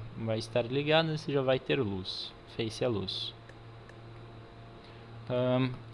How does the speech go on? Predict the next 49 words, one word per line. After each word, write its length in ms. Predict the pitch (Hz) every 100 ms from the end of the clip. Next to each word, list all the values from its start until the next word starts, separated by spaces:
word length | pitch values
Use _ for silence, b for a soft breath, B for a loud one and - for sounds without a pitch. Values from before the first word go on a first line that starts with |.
| - -
está 220 | - 131
ligado, 520 | 143 180 196 190 180
condition 500 | - 156 160 180 175
out, 520 | 160 156 160 - 175
isso 180 | 165 170
daqui 200 | 165 165
é 40 |
meio 220 | 170 170 156
inútil, 420 | 120 123 117 110
é, 300 | 110 110 113
esse 160 | 113
condition 460 | - 117 113 113 117
out, 260 | 110 110 -
então 140 | 120
você 160 | 113 135
não 100 | 127
precisa 460 | - 131 123 120
ligar 340 | 113 117 117 117
em 40 |
nada 280 | 117 120 120
não, 160 | 110
a 60 | 110
menos 240 | 117 131
que 60 | -
você 180 | 131 -
queira 240 | 110 127
fazer 240 | 117 117 113
um 80 | 110
circuito 640 | - 113 - 127 127 113 B B B -
pra 100 | 123
saber 440 | - 117 110 135 120
qual 160 | - 120
que 140 | -
é 20 | 123
a 40 |
condição 840 | - 131 120 113 - 110 135 139 117
da 120 | 113
sua 340 | - 120 117
bala, 460 | 113 110 123 143 117
quanto 260 | - 123 120 113
por 100 | 120
cento 260 | - 120
de 120 | 117 110
bala 260 | 110 123
você 240 | 117 - 110
tem, 460 | - 110 135 123
sabe? 280 | 110 123 107 - - B B B B -
Coisas 320 | 147 143 139
assim, 440 | 139 - 127 113